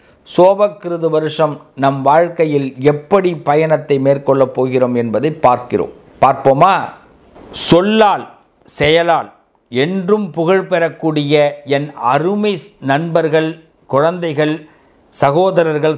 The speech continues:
சகோதரிகளான மீனராசி அன்பர்களே, இந்த மீனத்துக்கு குரு ஆட்சியில் இருக்கிறவர், சுக்கிரன் உச்சத்தில் இருப்பவர். அப்படிப்பட்ட உங்களுக்கு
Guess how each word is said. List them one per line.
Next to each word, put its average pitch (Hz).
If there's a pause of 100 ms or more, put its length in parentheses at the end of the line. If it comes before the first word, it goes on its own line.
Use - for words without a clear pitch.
(100)
சகோதரிகளான 143 (600)
மீனராசி 135 (120)
அன்பர்களே, - (1120)
இந்த 135 (140)
மீனத்துக்கு 196 (140)
குரு 208 (560)
ஆட்சியில் 185
இருக்கிறவர், 147 (400)
சுக்கிரன் 185 (200)
உச்சத்தில் 180
இருப்பவர். 123 (680)
அப்படிப்பட்ட 185 (140)
உங்களுக்கு 151